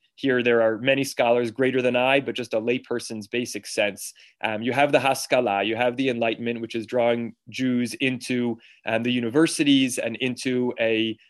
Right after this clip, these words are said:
a real enlightened academic scholarly approach to Judaism, which was not necessarily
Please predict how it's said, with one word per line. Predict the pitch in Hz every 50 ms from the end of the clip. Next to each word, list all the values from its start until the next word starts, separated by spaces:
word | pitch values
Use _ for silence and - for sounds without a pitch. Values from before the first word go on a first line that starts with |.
| _ _
a | 127 123
real | 127 131 135 135 131
enlightened | 131 123 123 117 127 127 120 131 127 123 117
academic | 120 117 113 - 120 120 123 120 123 120 113 -
scholarly | - - - 139 120 123 127 131 135 131 139 139 143
approach | 139 139 - 147 151 143 143 -
to | - 160
Judaism, | 139 147 151 151 156 165 170 165 180 190 185 185
which | 170 147 156 151 -
was | 143 147 147 139
not | 143 147 160 175 151 156
necessarily | 180 165 - 165 151 - - 156 151 151 151 143 139 139 139 139 139 139